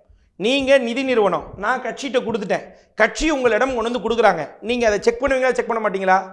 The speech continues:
அவசியம் செக் பண்ணுவீங்கல்ல. செக் பண்ணி அது உண்மையான பத்திரம் தான் என்பதை எது மூலியமாக கண்டுபிடிப்பீங்க?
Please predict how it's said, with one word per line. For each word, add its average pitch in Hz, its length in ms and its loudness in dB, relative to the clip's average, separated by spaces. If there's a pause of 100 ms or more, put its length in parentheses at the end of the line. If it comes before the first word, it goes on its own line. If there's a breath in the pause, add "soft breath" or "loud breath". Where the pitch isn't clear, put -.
(440 soft breath)
அவசியம் 240 400 4
செக் 247 220 0
பண்ணுவீங்கல்ல. 202 520 4 (320 soft breath)
செக் 247 360 4
பண்ணி 240 640 2 (220 soft breath)
அது 202 540 6
உண்மையான 311 680 2
பத்திரம் 262 440 4
தான் 269 180 4
என்பதை 233 420 2
எது 254 180 2
மூலியமாக 269 480 4
கண்டுபிடிப்பீங்க? 233 580 -4